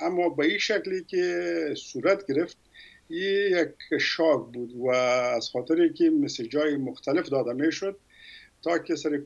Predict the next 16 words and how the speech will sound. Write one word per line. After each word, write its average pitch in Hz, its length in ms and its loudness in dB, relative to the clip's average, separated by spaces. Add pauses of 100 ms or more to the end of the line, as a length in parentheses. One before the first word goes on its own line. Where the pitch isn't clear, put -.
کل 180 180 0
مسائل 147 440 0
توافق 127 520 -4
نشوه، 185 600 -2
به 143 80 -4
این 151 100 0
شکل 160 420 -2
امریکا 147 540 -2
از 143 180 2
افغانستان 123 500 -2
نمیبره 120 760 0 (480)
که 147 80 2
او 160 300 6
در 147 220 2 (580)
خود 143 140 -4
همون 127 580 -4